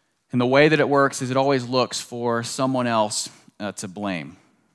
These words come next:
It's difficult to admit that it's not just what's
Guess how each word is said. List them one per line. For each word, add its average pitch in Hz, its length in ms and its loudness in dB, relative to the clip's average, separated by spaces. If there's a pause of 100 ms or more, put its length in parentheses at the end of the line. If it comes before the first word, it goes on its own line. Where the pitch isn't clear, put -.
(760)
It's 226 260 -4
difficult 151 800 0
to 127 400 -2
admit 131 540 2
that 131 140 2
it's - 180 -4
not 147 260 4
just 135 360 -4
what's 127 260 -2